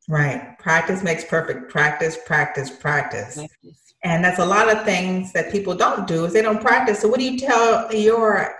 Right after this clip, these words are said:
Speaker 1: students? How do they practice? What kind of things do you tell them to do?
Speaker 2: Mm, well, each case is gonna be different depending on what we're working on, but definitely mirror work. I'm always advocating for mirror work.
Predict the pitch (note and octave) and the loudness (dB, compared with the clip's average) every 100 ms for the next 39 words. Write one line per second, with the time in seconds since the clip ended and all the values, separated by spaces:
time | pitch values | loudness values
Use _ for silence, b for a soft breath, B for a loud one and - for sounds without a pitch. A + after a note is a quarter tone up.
0 | - - E4 E4+ - - - - D4+ C4+ | -14 -4 0 2 0 -4 -8 -6 0 0
1 | B3+ B3 G#3+ E3+ F#3 B3 B3 A#3 A3 G3+ | 2 2 2 0 0 -2 0 -2 0 0
2 | G3 F#3 F3 F3+ E3+ E3 D3 C#3+ - - | -2 -6 -4 -4 -4 -6 -4 -4 -6 -18
3 | _ _ - D4 G#4+ G#4 D3+ - G3 - | _ _ -8 -6 -4 -2 -2 0 0 2
4 | - A#3 - A3 G#3+ F#3+ F3+ E3 D3 F3 | 2 0 2 2 4 2 2 2 0 0
5 | D#3+ D3 E3 D#3 D3 D#3 D3+ D#3 F#3 G3 | 0 2 4 4 4 4 4 4 4 2
6 | D#3 D3 - B B - E3 D3 G3+ A#3+ | 0 -2 -4 B B 2 2 4 2 4
7 | F#3+ E3+ E3 G#3 A3+ E3+ C#3+ B2 F2+ - | 4 4 6 6 6 4 4 2 0 -2
8 | E3 D#3 - - E3+ F3+ E3+ D3+ D3 D#3+ | 0 0 -2 4 6 8 6 4 2 2
9 | D#3 D3+ D3+ D#3 D#3+ D#3+ D3 C3+ C#3 C#3 | 2 2 2 2 0 2 2 2 0 0
10 | C#3 C#3 | 0 -2